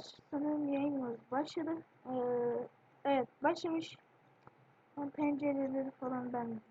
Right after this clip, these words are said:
veriyorum. Ee, şuraya da görüntümüzü veriyorum.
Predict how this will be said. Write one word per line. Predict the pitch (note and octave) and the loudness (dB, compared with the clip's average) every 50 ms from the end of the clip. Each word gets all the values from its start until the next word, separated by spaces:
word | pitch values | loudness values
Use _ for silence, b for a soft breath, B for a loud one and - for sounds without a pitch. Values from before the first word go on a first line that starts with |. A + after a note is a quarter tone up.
| - | 4
veriyorum. | C4 C4+ C#4+ C4+ C#4+ C4+ B3+ B3+ C4+ C#4+ - - - - - - - - - - - - - - - - _ _ _ _ - - - - - _ - - - _ - - - _ _ - - _ _ _ _ _ _ _ - - _ _ _ _ _ - - - _ - | 6 6 6 6 2 0 0 -2 -4 -8 -10 -18 -20 -20 -20 -20 -20 -20 -20 -20 -20 -20 -20 -20 -20 -20 _ _ _ _ -20 -20 -20 -20 -20 _ -20 -20 -20 _ -20 -20 -20 _ _ -20 -20 _ _ _ _ _ _ _ -20 -20 _ _ _ _ _ -20 -20 -20 _ -8
Ee, | C4+ C4+ C4 C4 C4 B3+ B3+ B3 B3 B3+ C4 | -6 -4 -2 -2 -2 -2 -4 -4 -6 -8 -10
şuraya | - - - C#4 C#4 C4 B3 A#3+ A#3 | -10 -12 -2 0 2 2 2 2 0
da | A#3+ A3 - - - - - - _ - - | 0 -2 -4 -8 -14 -20 -20 -20 _ -8 -2
görüntümüzü | C#4 C4+ C4+ C4 B3 - - B3+ B3+ A#3 - D#4+ - - - - - | 0 0 0 0 -2 -4 -6 -8 -8 -8 -6 -10 -12 -12 -14 -8 -2
veriyorum. | C4+ C#4 C#4+ D#4+ E4 D#4+ D#4+ D#4+ D#4+ D#4+ D#4+ D#4+ D#4+ E4 | 0 0 2 2 2 2 2 2 2 0 0 -2 -4 -4